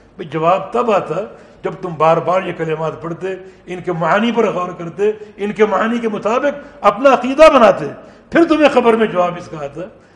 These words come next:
تو پھر ان کلمات کو پڑھنا اور سمجھنا، یہ قبر کے امتحان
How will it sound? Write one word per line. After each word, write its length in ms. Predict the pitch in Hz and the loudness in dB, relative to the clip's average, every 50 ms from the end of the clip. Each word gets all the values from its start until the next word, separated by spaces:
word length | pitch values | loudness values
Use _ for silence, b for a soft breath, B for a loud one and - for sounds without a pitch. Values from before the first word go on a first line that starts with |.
| b b _ | b b _
تو 60 | 156 | -8
پھر 160 | 156 190 202 | -6 -6 -6
ان 80 | 180 175 143 | -6 -8 -8
کلمات 460 | - 170 165 160 160 165 170 170 - - | -6 -6 -4 -2 0 0 0 0 -2 -6
کو 80 | 170 | -8
پڑھنا 440 | 160 - 170 185 202 208 214 226 226 226 - - B B B B | -4 0 0 0 0 0 -2 -4 -4 -6 -10 -16 B B B B
اور 120 | B 170 160 | B -6 -6
سمجھنا، 600 | - - 170 220 247 240 196 190 170 165 165 165 - B B B B B B | -4 -4 -2 -2 0 0 -2 -4 -6 -6 -8 -8 -12 B B B B B B
یہ 220 | 127 131 175 190 180 185 - | -14 -8 -6 -6 -6 0 0
قبر 260 | 214 208 240 240 233 | 2 4 6 4 4
کے 160 | 226 220 202 | 4 2 0
امتحان 460 | 190 175 151 165 147 139 147 156 165 | -2 -4 -4 -4 -2 0 0 -2 -2